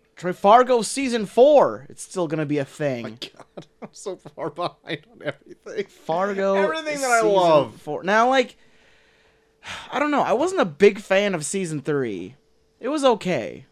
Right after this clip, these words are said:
Speaker 2: Okay.
Speaker 1: But I wasn't a big fan of it. But I'm still, I'm still on board. I love Fargo.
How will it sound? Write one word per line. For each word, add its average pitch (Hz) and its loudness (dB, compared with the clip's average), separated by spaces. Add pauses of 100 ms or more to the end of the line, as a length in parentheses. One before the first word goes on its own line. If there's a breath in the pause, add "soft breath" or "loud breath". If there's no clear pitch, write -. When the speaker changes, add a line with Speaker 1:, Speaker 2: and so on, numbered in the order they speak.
(120)
Speaker 2:
Okay. 139 -8 (1080)
Speaker 1:
But 165 -8
I 190 -4
wasn't 185 -4
a - -4
big 156 -4
fan 143 -6
of 120 -8
it. 113 -12
But 165 -2
I'm 190 -6
still, 247 -2
I'm 185 -6
still 247 -2
on 247 -4
board. 165 4
I 151 2
love 185 2
Fargo. 131 -4